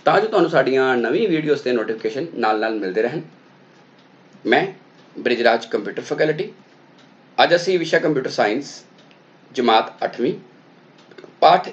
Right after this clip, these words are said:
ਇੱਕ ਟਾਈਪਿੰਗ ਟਿਊਟਰ ਵਿੱਚ ਇਸ ਪਾਠ ਦੇ ਛੋਟੇ ਉੱਤਰਾਂ ਵਾਲੇ ਪ੍ਰਸ਼ਨ ਅਤੇ ਵੱਡੇ ਉੱਤਰਾਂ ਵਾਲੇ ਪ੍ਰਸ਼ਨ ਪੜ੍ਹਾਂਗੇ। ਤੇ ਇਹ ਵੀਡੀਓ ਸ਼ੁਰੂ ਕਰਨ ਤੋਂ ਪਹਿਲਾਂ ਤੁਹਾਨੂੰ ਦੱਸਣਾ ਚਾਹਾਂਗਾ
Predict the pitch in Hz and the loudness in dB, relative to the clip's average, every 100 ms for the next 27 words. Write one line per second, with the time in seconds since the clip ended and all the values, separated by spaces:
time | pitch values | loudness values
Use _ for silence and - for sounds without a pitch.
0 | 135 110 - - - _ - 139 139 220 | -8 -8 -10 -20 -20 _ 2 2 2 0
1 | 233 147 123 123 107 - - - - - | 0 -2 -2 -2 -4 -10 -20 -20 -20 -20
2 | _ _ - _ _ - - - 135 - | _ _ -20 _ _ -20 -20 -8 -8 2
3 | 127 120 117 120 120 117 107 120 131 143 | 4 4 2 -6 -4 -4 -2 -2 0 0
4 | 147 147 156 - - - - _ _ _ | 0 0 -4 -6 -10 -18 -20 _ _ _
5 | - - 147 139 - - - - 214 - | -14 0 0 0 -10 -12 0 6 6 6
6 | 175 156 147 143 131 320 - - - - | 2 2 2 0 -2 -2 -2 -14 -20 -20
7 | _ _ - - 196 - - - - - | _ _ 2 2 2 -12 -20 -20 -20 -20
8 | - - - _ _ _ _ - - 120 | -20 -20 -20 _ _ _ _ -20 -2 2
9 | 110 107 107 127 160 160 180 160 160 143 | 4 2 2 4 4 4 2 2 2 2
10 | 143 139 135 135 123 117 104 110 110 117 | 2 0 2 0 -2 -6 -8 -6 -4 -2
11 | 196 | -4